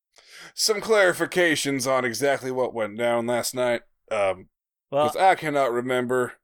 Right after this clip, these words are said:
Speaker 2: I'm afraid that, uh, I was not present for the whole shindig, and that was a real damn shame. I was sitting up here in this little bowl of, uh,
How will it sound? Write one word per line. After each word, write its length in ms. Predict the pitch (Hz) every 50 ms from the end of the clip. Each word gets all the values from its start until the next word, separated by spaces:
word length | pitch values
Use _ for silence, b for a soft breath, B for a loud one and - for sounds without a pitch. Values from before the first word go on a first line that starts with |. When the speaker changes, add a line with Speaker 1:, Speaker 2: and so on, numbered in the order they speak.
| _ _ -
Speaker 2:
I'm 280 | 175 214 247 220 175
afraid 540 | 160 139 - - - 185 190 196 196 196 185 _
that, 300 | - 147 139 139 - -
uh, 280 | 147 139 139 135 135 143 -
I 200 | 160 190 214 190
was 200 | 135 123 104 117
not 260 | 143 170 175 160 - -
present 420 | - 170 165 151 - 156 143 139
for 240 | - - 147 135 123
the 120 | 113 110 104
whole 420 | - - - 269 262 233 208 175
shindig, 760 | - - - 175 160 151 147 135 156 151 151 151 156 147 185 156
and 160 | 135 131 127
that 200 | 147 160 165 -
was 160 | 135 127 113
a 100 | 131 123
real 360 | 117 113 120 147 180 202 196 175
damn 340 | - 175 165 156 151 151
shame. 400 | 135 - - 175 165 165 165 165
I 240 | 160 185 196 180 151
was 220 | 143 135 127 120 -
sitting 320 | - - 165 165 165 151
up 140 | 147 147 - -
here 280 | 151 151 151 151 139
in 140 | 135 127 127
this 220 | 143 156 147 -
little 240 | 147 143 151 143 135
bowl 420 | 117 - 143 147 147 147 143 139 131
of, 160 | 117 110 127
uh, 220 | 127 123 120 117